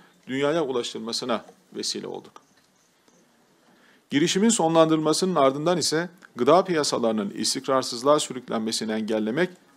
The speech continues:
ve savaşın Karadeniz'e sirayet etmesini önlemek için girişimin yeniden canlandırılması çalışmalarına da ağırlık verdik. Her iki ülkeyle işbirliğimizi, milli çıkarlarımızı önceleyen, aynı zamanda uluslararası yükümlülüklerimizi de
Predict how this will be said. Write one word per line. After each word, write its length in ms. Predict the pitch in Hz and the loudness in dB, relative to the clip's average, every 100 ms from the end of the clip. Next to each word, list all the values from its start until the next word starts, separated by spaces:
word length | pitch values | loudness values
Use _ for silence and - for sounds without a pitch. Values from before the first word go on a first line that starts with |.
| - | -10
ve 80 | 117 | -6
savaşın 440 | - 123 135 170 | -2 0 -2 -4
Karadeniz'e 600 | 143 135 160 151 120 104 | -4 -2 0 -2 -4 -4
sirayet 540 | 104 - - 120 143 151 | -6 -8 -6 -2 -2 -2
etmesini 420 | 127 107 - 107 | -8 -10 -12 -8
önlemek 360 | 107 120 143 - | -6 -4 -6 -6
için 180 | 170 175 - _ _ | -8 -10 -16 _ _
girişimin 460 | - 135 - 143 123 | -6 -4 -4 -6 -4
yeniden 360 | 139 139 127 113 | -4 -2 -4 -2
canlandırılması 720 | 110 117 123 127 123 123 143 | -4 -2 -4 -6 -8 -8 -10
çalışmalarına 720 | - 127 127 135 135 135 127 | -8 -8 -8 -4 -4 -2 -2
da 220 | 151 151 - _ - | -2 -4 -10 _ 0
ağırlık 380 | 127 123 120 110 | 2 2 0 -8
verdik. 380 | - - - _ _ _ _ _ _ - - - - - - | -12 -12 -20 _ _ _ _ _ _ -20 -20 -20 -20 -12 2
Her 160 | 208 | 2
iki 200 | 214 - | 2 -2
ülkeyle 420 | 190 - 190 185 | -6 2 6 6
işbirliğimizi, 640 | 165 - 151 131 123 113 165 | 4 0 -2 0 0 0 -2
milli 280 | 151 143 180 | -2 -2 -2
çıkarlarımızı 640 | - 139 131 120 117 117 | 0 0 2 2 0 -2
önceleyen, 520 | 113 107 107 120 170 - _ - | -2 -2 0 0 -4 -8 _ 0
aynı 260 | 139 185 175 | 2 4 2
zamanda 380 | 165 147 135 | 0 0 0
uluslararası 600 | - 120 117 170 170 151 | -2 -4 -2 0 0 -2
yükümlülüklerimizi 920 | 123 - 120 117 - 127 123 135 143 | -8 -10 -8 -8 -6 -4 -4 -4 -6
de 160 | 117 | -6